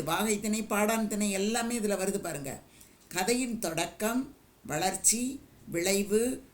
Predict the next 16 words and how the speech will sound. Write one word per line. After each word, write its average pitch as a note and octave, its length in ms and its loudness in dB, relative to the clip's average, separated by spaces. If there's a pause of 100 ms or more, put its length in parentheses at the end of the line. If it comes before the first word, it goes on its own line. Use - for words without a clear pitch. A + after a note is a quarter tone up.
(180)
முடிவு G#3+ 480 -2 (180)
என்று G#3 340 2 (600)
வரிசைப்படி A3+ 880 10
கதைப்போக்கு F#3 640 0
அமைக்கப்படுதல் D#3+ 1120 -4
வேண்டும். C3 560 -4 (1200)
அதுக்கப்புறம் G3 760 -2 (1300)
சருக்கம், D4 800 4
இலம்பகம், A3+ 580 4
அதை G3+ 160 2
நான் F#3 220 2
ஏற்கனவே A#3+ 500 4
உங்களுக்கு F#3+ 340 -2
நான் E3 220 2
சொல்லியிருக்கேன். F3 580 -2
சருக்கம், G3+ 640 0